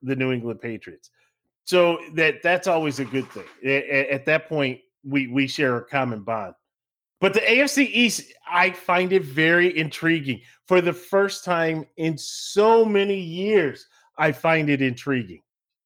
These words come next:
Not for the fact that Ryan Fitzpatrick and his, his band of Fitzmagics will, will just absolutely employ, implode, uh, the Miami Dolphins. But you look at the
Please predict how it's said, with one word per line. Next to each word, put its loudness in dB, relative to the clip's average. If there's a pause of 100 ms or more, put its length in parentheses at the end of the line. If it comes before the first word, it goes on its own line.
(180)
Not 0
for 2
the 0
fact 0
that 0
Ryan 0
Fitzpatrick -6 (320)
and -6
his, -4
his -4
band -2
of -4
Fitzmagics -6 (320)
will, 4
will -2
just -4
absolutely -2
employ, -2 (120)
implode, -2 (340)
uh, -2 (220)
the -2 (440)
Miami 0
Dolphins. -2 (640)
But -2
you -8
look -6
at -10
the -10